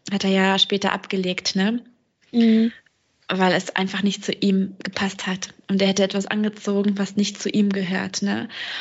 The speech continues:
Speaker 1: Und manchmal ziehen wir auch Sachen an, die uns verändern oder das, wo wir uns anpassen wollen, ne? Aber es gar nicht zu uns passt,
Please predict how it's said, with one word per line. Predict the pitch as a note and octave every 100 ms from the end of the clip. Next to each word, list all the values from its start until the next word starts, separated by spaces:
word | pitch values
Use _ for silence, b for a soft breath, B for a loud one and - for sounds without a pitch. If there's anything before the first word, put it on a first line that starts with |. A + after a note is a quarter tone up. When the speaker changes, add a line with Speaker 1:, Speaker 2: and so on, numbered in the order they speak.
| B
Speaker 1:
Und | G3+ G3+
manchmal | G3+ A#3+ A#3 A3+
ziehen | A3+ G3+
wir | G3 -
auch | A#3
Sachen | - G#3 - G3+
an, | - F#3+ A3+ C#4+ D4+ - _ - -
die |
uns | G3+ G3
verändern | G3 - G3+ G3+ F#3
oder | F#3 F#3 F3+
das, | F#3 -
wo | F#3+
wir | G3
uns | F#3
anpassen | - G#3 G#3 G3+ G3 F#3
wollen, | F#3 F3+
ne? | F#3 G#3
Aber | G3+
es | F#3
gar | G3 F#3+
nicht | G3
zu | -
uns | F#3 -
passt, | - G3 F#3+ - -